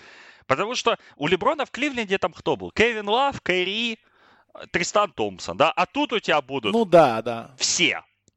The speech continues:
Speaker 1: Тео Малидон, Пакушевский, э, пе-, второй номер драфта этого года, Джош Гитти, Шей Гилджес-Александр, Лю Дорт. Это суперкоманда.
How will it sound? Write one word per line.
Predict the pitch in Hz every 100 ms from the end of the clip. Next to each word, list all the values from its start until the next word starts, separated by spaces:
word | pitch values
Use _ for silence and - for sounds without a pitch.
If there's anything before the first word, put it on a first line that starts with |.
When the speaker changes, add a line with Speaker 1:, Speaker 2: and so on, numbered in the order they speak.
| _ _ -
Speaker 1:
Тео | 226 247 202
Малидон, | 139 123 104 120 123 104 _ _
Пакушевский, | 226 233 233 - - 151 135 - - - - _ - - -
э, | - 104 107 104 101 95 62 50 _ _
пе-, | 214 208
второй | - - 247 214 190
номер | 165 151 131 120
драфта | 123 147 135 -
этого | 117 139 - 107 104
года, | 110 98 87
Джош | 92 220 262 -
Гитти, | - 156 165 117 -
Шей | - - 247
Гилджес-Александр, | 190 214 170 - 156 151 - 127 107 - -
Лю | 214 285
Дорт. | 151 170 147 107 _ - - _ -
Это | -
суперкоманда. | - 320 - 349 294 151 151 -